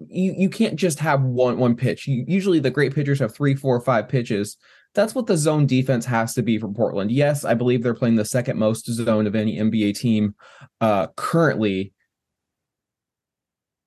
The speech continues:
but th-, they don't need to just rely on it. I think it's smart to use it situationally. Like, I think it really threw Zion off of his game, because that's how you have to defend him. You can't let him go one-on-one, because it,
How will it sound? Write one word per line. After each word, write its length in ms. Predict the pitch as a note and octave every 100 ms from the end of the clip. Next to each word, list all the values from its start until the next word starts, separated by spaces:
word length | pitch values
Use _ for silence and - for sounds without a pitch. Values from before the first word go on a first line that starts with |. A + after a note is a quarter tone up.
| _ _ _ -
but 340 | F3+ D#3+ -
th-, 280 | - C#3 C3
they 160 | D#3 D#3
don't 300 | F3+ F3 C#3
need 220 | D#3 C#3+
to 60 | A#2+
just 280 | B2 A#2
rely 280 | B2+ A2 G#2
on 100 | G2
it. 60 | F2
I 80 | A2
think 240 | D#3+ D#3
it's 140 | D3+
smart 460 | - C#3+ C#3 D3+ -
to 80 | C#3+
use 260 | C3 C3
it 140 | C3 -
situationally. 800 | - C3+ C3 A2 G#2+ G2 B1+ A2
Like, 180 | B2 -
I 80 | C3
think 260 | - D#3 -
it 180 | D#3 C3+
really 400 | B2+ D3+ D#3+ D3+
threw 500 | - C3 C3+ C#3 C3
Zion 640 | A#2 A2+ A#2+ A#2 A2 A2 -
off 180 | A2 A#2
of 80 | A#2
his 160 | A2+
game, 140 | B2 B2
because 200 | C#3 C#3+
that's 180 | D#3
how 100 | -
you 140 | G3+ F3
have 200 | E3+ E3
to 100 | D#3
defend 360 | C#3 C#3 E3 D#3
him. 180 | A#2
You 140 | A2 A#2
can't 380 | - D#3+ - C3+
let 180 | C#3
him 360 | - D#3+ C3 A#2
go 540 | B2 C3+ C3+ G#2+ G2 - _ _ _ -
one-on-one, 640 | C3+ C#3 C#3 B2+ B2+ C3
because 280 | B2+ C3+
it, 120 | C3